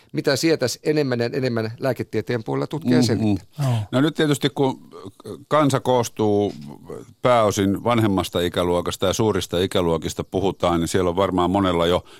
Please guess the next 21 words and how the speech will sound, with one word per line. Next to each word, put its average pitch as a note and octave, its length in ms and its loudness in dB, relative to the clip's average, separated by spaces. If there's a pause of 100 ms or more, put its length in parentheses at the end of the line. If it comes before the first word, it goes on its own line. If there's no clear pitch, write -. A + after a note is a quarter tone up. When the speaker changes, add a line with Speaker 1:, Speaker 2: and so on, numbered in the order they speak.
(140)
Speaker 2:
peli A#2 260 2
menetetty G#2 580 0
terveyden F2+ 600 2
osalta E2 380 -2
tai F2 220 -2
ainakin, F2 420 -2
ainakin F#2 380 -2
ollaan F#2+ 320 0
vahvasti G2 440 0
ongelmissa. F2+ 680 0 (320)
Niin - 80 -4
miten D#3+ 260 0
tämän D3+ 160 2
nuoren C#3 380 2
polven E2+ 380 0
kannattaisi E2 520 -4
nyt D#2+ 120 -6
sitten F2 320 -4
itseään E2 480 -2
kasvattaa D#2+ 640 -2
ja, D2+ 180 -4